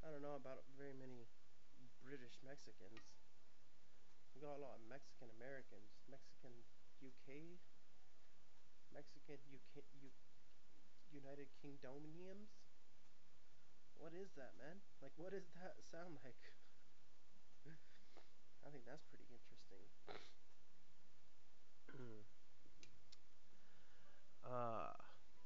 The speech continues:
I'm just really, I, you know, it's, it's fucking weird, man.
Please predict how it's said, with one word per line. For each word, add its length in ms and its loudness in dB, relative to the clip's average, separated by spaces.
I'm 80 0
just 240 0
really, 400 2
I, 160 2
you 80 0
know, 240 2
it's, 160 0
it's 80 0
fucking 320 0
weird, 240 0
man. 240 0